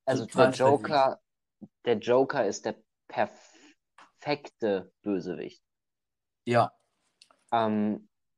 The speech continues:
Speaker 1: dieser Joker, der Joker in Joker, ähm, beides perfekte Bösewichte.
Speaker 2: Ja. Ich find halt, es
Speaker 1: Und
Speaker 2: muss bei Bösewichten,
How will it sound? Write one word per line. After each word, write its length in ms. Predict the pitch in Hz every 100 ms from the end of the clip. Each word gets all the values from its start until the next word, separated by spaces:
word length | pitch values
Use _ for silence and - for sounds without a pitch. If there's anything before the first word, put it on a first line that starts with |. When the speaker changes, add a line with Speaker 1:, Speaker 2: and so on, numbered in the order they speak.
| _ _ _ - - -
Speaker 1:
dieser 260 | 135 165
Joker, 440 | 147 151 151 175 170 -
der 100 | 117
Joker 400 | 135 131 127 113
in 320 | 104 101 98 -
Joker, 580 | 117 127 147 170 180 _ _ _ _ _ _ _ _ _ _ _ _ _ -
ähm, 540 | 110 110 110 107 107 _ _ _ _ _
beides 640 | 117 120 147 151 151 - _ -
perfekte 880 | 123 113 - - - 143 - - 127
Bösewichte. 840 | 127 131 110 92 90 - - -
Speaker 2:
Ja. 280 | 113 113 - _ _ _ _
Ich 160 | 120 120
find 240 | 180 196
halt, 240 | 175 123 123
es 140 | 120
Speaker 1:
Und 40 | 160
Speaker 2:
muss 260 | 165 - -
bei 180 | 127 123
Bösewichten, 880 | 123 165 165 127 123 120 - -